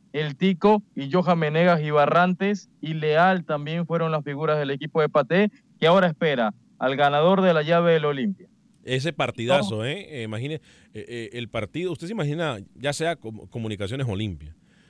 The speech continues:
Speaker 2: eh, cualquiera de los dos, ese va a ser un muy buen partido.
Speaker 1: Olimpia
Speaker 3: Oh.
Speaker 1: Saprissa, partidazo, ¿eh?
Speaker 2: Sí.
Speaker 1: Una final
Speaker 3: Sí.
Speaker 1: adelantada.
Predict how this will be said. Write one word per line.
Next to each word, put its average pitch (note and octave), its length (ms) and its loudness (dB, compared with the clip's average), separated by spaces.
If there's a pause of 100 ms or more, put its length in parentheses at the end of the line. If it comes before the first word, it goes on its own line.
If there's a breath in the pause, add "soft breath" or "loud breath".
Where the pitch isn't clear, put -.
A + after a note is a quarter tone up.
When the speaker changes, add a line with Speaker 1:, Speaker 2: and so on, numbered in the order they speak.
(360 soft breath)
Speaker 2:
eh, E2+ 260 -12
cualquiera F#2+ 320 -8
de B2+ 40 -2
los G#2+ 80 -6
dos, G#2+ 140 -8
ese A#2+ 200 -6
va B2 80 -2
a G#2 40 -4
ser G#2 120 -6
un F#2+ 80 -6
muy G2 240 -6
buen D#2+ 180 -10
partido. C#2 440 -20
Speaker 1:
Olimpia D#3+ 420 2
Speaker 3:
Oh. G#3 60 4
Speaker 1:
Saprissa, D3+ 640 0
partidazo, A2+ 760 0
¿eh? G#2 160 -2
Speaker 2:
Sí. G2+ 60 -2
Speaker 1:
Una C3+ 160 -2
final A#2 300 2
Speaker 3:
Sí. D3+ 80 6
Speaker 1:
adelantada. A2 580 2